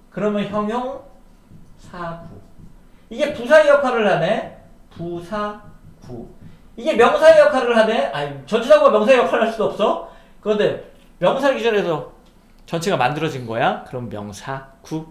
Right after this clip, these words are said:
이런 표현을 쓴다는 거지. 구와 절. 전치사는 그냥 외워야 되는 거라서 그냥 이렇게 좀 길게 얘기했어.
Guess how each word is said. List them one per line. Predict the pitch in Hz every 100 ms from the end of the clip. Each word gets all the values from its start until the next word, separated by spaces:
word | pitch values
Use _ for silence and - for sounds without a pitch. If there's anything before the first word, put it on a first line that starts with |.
| - -
이런 | 117 117 110
표현을 | - 208 156
쓴다는 | - 185 127 117
거지. | - - - - _ -
구와 | 143 139
절. | 117 117 190 202 - - - _ -
전치사는 | - 233 285 285 254 262 254 127 - - _ _ _ _ _ - - -
그냥 | 214 214
외워야 | 165 208 247 240
되는 | 214 190 170
거라서 | 147 143 123 127 160 - -
그냥 | 120 113
이렇게 | 104 104 131 147
좀 | 165 131
길게 | 123 131 123 107
얘기했어. | 101 98 113 135 196